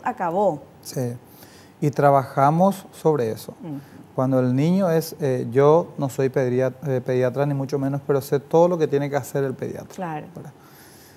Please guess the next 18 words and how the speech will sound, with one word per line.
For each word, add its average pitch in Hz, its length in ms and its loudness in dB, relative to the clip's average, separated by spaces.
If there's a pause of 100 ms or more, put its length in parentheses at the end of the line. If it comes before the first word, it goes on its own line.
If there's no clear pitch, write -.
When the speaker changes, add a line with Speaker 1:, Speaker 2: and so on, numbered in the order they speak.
(260)
Speaker 2:
Entonces, 135 380 0
si 135 100 -2
viene 143 200 4
un 156 120 0
niño 143 580 0
con 131 140 0
una 135 140 0
necesidad 143 600 -2
de 143 80 2
consultar 139 360 -4
con 127 280 -6
un 170 160 -2
pediatra, 131 460 0
porque 135 420 -2 (500)
una 165 240 0
de 175 40 -2
las 170 100 -4
principales, 147 1200 0